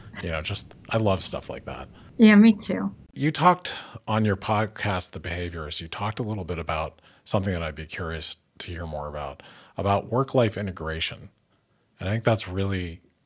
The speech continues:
Speaker 1: a very current thing that's going on right now, people trying to figure out what that means. And I think people often, you know, you get into that old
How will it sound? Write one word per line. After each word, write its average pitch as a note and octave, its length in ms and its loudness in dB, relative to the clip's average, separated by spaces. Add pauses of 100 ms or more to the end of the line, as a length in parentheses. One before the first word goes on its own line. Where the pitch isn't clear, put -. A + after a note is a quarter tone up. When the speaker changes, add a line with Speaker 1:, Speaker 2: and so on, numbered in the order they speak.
(260)
Speaker 1:
a - 80 -6
very F#2 260 -2
current F#2 540 -4
thing D#2 400 -8
that's D2 180 -12
going D#2+ 240 -8
on D#2 120 -6
right D#2 140 -8
now, D#2 240 -8
people E2 240 -10
trying D#2+ 200 -6
to D#2 60 -10
figure E2 320 -6
out D2 100 -8
what D#2 140 -12
that D2+ 160 -8
means. D#2+ 380 -8 (600)
And G2+ 120 0
I G#2 80 4
think F3 220 0
people A2 540 0 (400)
often, F#2+ 540 0 (680)
you G2 80 -8
know, G2+ 60 2
you F#2+ 120 0
get A2+ 180 4
into - 120 -6
that F#2 200 2
old F#2+ 520 -4